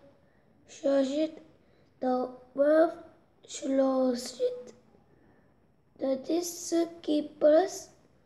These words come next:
rowed the boat with all their strength. 갑-, 밤이 되었어요. 그래서 태풍이 마고, 막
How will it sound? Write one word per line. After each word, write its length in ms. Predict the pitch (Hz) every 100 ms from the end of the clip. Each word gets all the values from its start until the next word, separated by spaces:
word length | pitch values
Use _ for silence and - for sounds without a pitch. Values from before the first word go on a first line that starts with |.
| _ _ _ _ _
rowed 680 | 269 285 302 349 320 339 349 - - - _ _ _ _ _ _ _ _ _ _ -
the 180 | - 269
boat 400 | 233 294 339 339 - - - -
with 300 | 269 285 285 - - -
all 640 | 269 294 320 339 339 339
their 400 | 269 269 285 302 - - - -
strength. 600 | - - 277 254 - - - - - - _ - _ _ _ - - - - - _ _ _ _ _ _ _ - - - - - - - - - -
갑-, 320 | 294 277 - - -
밤이 360 | - 285 359 370
되었어요. 440 | 294 247 - - - - _
그래서 540 | - 339 349 330 320 - - - - -
태풍이 520 | 453 466 427 415 359
마고, 600 | 285 277 277 269 - - _ _ _
막 320 | - 262 262